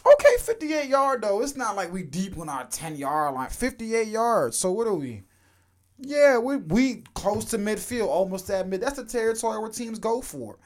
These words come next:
'Cause, yeah, I'm not mad at that, bro. I'm not. That's cool. Fifty-eight yards. We close to midfield. That's the territory folks will go for. This one, I didn't like the, I didn't like the Chiefs going for two 'cause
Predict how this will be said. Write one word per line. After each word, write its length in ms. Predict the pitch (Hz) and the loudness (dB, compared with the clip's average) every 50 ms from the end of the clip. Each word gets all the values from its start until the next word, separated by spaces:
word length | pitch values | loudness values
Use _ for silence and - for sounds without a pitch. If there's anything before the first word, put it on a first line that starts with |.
| - - - _ - | -20 -20 -20 _ -14
'Cause, 220 | - 156 147 143 135 | -12 -12 -12 -12 -14
yeah, 280 | 160 202 247 269 254 - - - - - - | -14 -8 -4 -2 -2 -2 -4 -8 -20 -14 -4
I'm 200 | - 123 180 170 | 0 2 2 2
not 240 | 165 160 156 147 135 | 2 0 0 0 0
mad 260 | 135 139 139 135 131 | 0 0 0 0 -2
at 140 | 120 113 107 | -2 -6 -8
that, 240 | 120 117 117 110 101 | -8 -10 -8 -10 -10
bro. 160 | 107 117 113 | -10 -10 -10
I'm 240 | 107 123 123 120 113 | -8 -8 -8 -8 -6
not. 260 | 120 127 123 107 - - | -8 -8 -10 -10 -12 -12
That's 180 | 123 123 123 - | -12 -10 -10 -10
cool. 260 | - - 143 - - | -8 -8 -8 -8 -8
Fifty-eight 560 | - - - 147 143 131 127 139 135 131 123 | -8 -10 -10 -10 -10 -10 -8 -6 -6 -6 -6
yards. 440 | 127 131 131 135 135 131 131 131 - - - - _ _ - - - _ | -4 -4 -2 -2 -2 -2 -4 -8 -12 -18 -20 -20 _ _ -20 -20 -20 _
We 120 | 123 147 156 | -14 -10 -6
close 320 | - - - 160 156 151 151 | -4 -2 -2 -2 -2 -2 -4
to 100 | - 175 | -6 -8
midfield. 760 | 156 151 147 147 147 - - 143 151 143 147 143 135 123 113 107 | -6 -6 -6 -6 -8 -8 -10 -8 -8 -6 -6 -6 -6 -8 -6 -6
That's 200 | 139 143 139 - | -4 -4 -4 -6
the 80 | 143 | -8
territory 600 | - - 165 147 139 135 135 - 143 139 127 123 | -8 -8 -6 -6 -6 -8 -8 -8 -8 -8 -8 -8
folks 320 | 117 - 131 127 120 - 120 | -8 -8 -10 -10 -10 -10 -12
will 60 | 110 | -10
go 200 | 117 127 120 120 | -8 -8 -8 -8
for. 320 | - - 110 104 92 - _ _ _ _ _ _ _ _ - | -10 -14 -18 -20 -20 -20 _ _ _ _ _ _ _ _ -8
This 240 | - 208 254 - - | -2 -2 -2 -2 -2
one, 100 | - - | -6 -4
I 40 | 151 175 | -4 -4
didn't 100 | 214 220 | -4 -4
like 120 | 214 208 | -6 -12
the, 80 | - - - | -8 -4 0
I 60 | - 180 | 4 4
didn't 160 | 247 254 262 | 4 4 2
like 140 | 240 233 185 | -4 -8 -8
the 60 | 180 | -8
Chiefs 320 | - - - 269 277 277 | -8 -6 -4 -4 -4 -4
going 260 | 160 170 175 170 165 160 | -2 0 0 2 0 0
for 100 | - 151 | -4 -6
two 380 | 147 - 185 175 160 160 160 - _ _ _ _ _ - | -6 -6 -6 -6 -6 -8 -12 -14 _ _ _ _ _ -14
'cause 580 | - 165 156 147 143 139 131 127 127 - - | -8 -6 -6 -6 -6 -6 -8 -10 -12 -16 -18